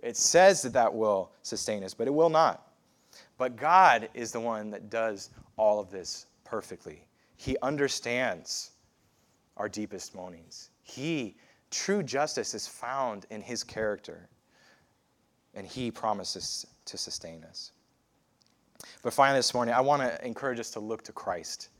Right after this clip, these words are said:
We need to look to Christ. Um, there's many similarities here between David and Jesus, because we know that, that Jesus also had a betrayer, didn't he? One of his own disciples, Judas,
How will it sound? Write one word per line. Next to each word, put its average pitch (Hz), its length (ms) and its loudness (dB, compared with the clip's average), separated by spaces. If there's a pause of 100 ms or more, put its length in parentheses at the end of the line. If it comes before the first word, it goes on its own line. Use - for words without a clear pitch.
(300)
We 110 100 -10
need 113 120 -6
to 110 80 -6
look 104 140 -8
to - 100 -12
Christ. - 500 -8 (760)
Um, 104 200 -16 (140)
there's 120 180 -4
many 143 180 0
similarities 117 640 -2
here 90 180 -10
between 101 340 -10
David 101 340 -4
and 95 240 -10
Jesus, 90 400 -8
because 110 240 -10
we 127 80 -4
know 143 160 -2
that, 123 180 2 (280)
that 117 140 -8
Jesus 123 560 -2
also 139 420 4
had 92 420 -4 (180)
a 101 60 -8
betrayer, 87 640 -4
didn't 139 220 -6
he? 90 160 -20 (320)
One 127 180 -6
of 143 80 -6
his 127 140 -4
own 151 280 0
disciples, 135 720 -2 (520)
Judas, 127 640 -4